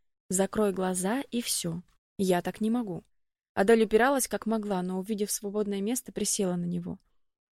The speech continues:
Она обвела взглядом новых соседей, молодую пару, и убедилась, что им очень хорошо, их не тошнит. Эва самолично пристегнула ремни безопасности на Адель,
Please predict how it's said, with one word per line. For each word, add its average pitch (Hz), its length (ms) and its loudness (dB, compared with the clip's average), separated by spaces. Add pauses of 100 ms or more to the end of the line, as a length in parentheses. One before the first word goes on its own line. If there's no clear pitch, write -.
(140)
Она 202 260 4
обвела 202 280 0
взглядом 202 460 -2
новых 202 260 -2
соседей, 185 500 -2
молодую 185 400 0
пару, 180 380 -2 (360)
и 202 100 4
убедилась, 202 480 0
что - 160 -4
им 220 140 2
очень 226 200 0
хорошо, 180 540 -4 (260)
их 208 160 -2
не 220 120 4
тошнит. - 520 -6 (500)
Эва 214 200 2
самолично 226 640 -2
пристегнула 190 560 -4
ремни 185 260 -2
безопасности 196 720 -2
на 196 160 2
Адель, 185 320 -2